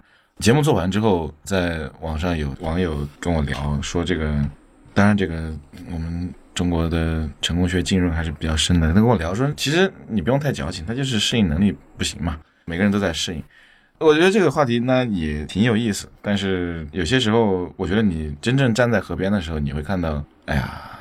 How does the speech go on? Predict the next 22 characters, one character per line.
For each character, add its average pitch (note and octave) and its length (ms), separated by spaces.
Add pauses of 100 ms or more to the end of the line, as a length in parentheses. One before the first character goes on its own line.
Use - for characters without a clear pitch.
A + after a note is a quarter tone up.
(100)
我 F2+ 120
一 G#2 120
直 G2 120
挺 D2+ 200
不 F2 80
喜 C2+ 160
欢 D2 200 (560)
给 E2+ 120
自 D#2 160
己 D2 400 (260)
激 F#2 220
励 F2 260
说 F2 260
什 D2+ 120
么 D2 200 (140)
“人 D2+ 180
定 D#2 140
胜 D#2 160
天” D#2 240
之 D#2 120
类 D#2 120
的。 D2+ 80